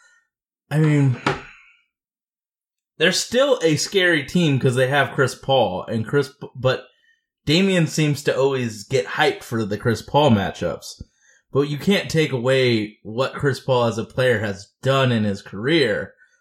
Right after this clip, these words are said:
So it's like, yeah, like, if Eric Gordon's not hitting, if Clint Cape-, you can't, if there's not enough space for Clint Capella to do his thing,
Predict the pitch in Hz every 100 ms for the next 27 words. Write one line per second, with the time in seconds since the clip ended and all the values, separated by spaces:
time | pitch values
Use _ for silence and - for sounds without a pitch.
0 | _ - 123 113 110 101 - _ _ _
1 | _ _ _ 123 160 123 107 95 - _
2 | _ _ _ _ _ _ _ _ _ 107
3 | 104 98 _ _ - 113 135 147 139 151
4 | 143 127 131 101 135 151 131 113 101 -
5 | _ 107 113 160 139 123 160 151 127 156
6 | 143 135 131 139 127 135 135 127 - -
7 | 143 139 - 117 - 131 113 131 127 120
8 | 110 123 120 113 - 147 143 110